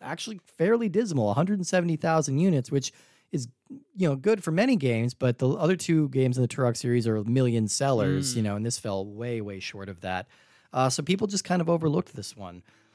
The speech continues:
Speaker 1: Uh, but this is probably the most story-driven of the entire series, uh,
Speaker 2: But,
Speaker 1: and, and cinema-,
Speaker 2: man, this,
Speaker 1: cinematic and
Speaker 2: this story is just madness.
Speaker 1: Yeah.
Speaker 2: Like, every,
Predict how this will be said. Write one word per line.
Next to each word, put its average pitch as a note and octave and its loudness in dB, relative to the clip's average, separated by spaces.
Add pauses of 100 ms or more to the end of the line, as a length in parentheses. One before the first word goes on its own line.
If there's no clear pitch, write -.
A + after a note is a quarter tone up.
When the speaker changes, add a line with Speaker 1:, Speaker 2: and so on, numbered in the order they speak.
(220)
Speaker 1:
Uh, D3 4
but D#3 0
this G#3+ 0
is B3+ -2
probably F3+ 2
the E3+ 4
most E3 2
story-driven F#3 2
of D#3+ 0
the D3 0
entire D3 2
series, E3 0
uh, G#2+ 0 (200)
Speaker 2:
But, A3 -10 (160)
Speaker 1:
and, A#2+ -4
and A2 -12
cinema-, D#3+ 0
Speaker 2:
man, C#3 -2
this, C#3+ 0
Speaker 1:
cinematic B2+ 0
and G2 -4
Speaker 2:
this A#3 0
story D#4 2
is C3+ 0
just C#3+ -8
madness. B2+ -2
Speaker 1:
Yeah. C3+ -4
Speaker 2:
Like, C3 2
every, G#3 0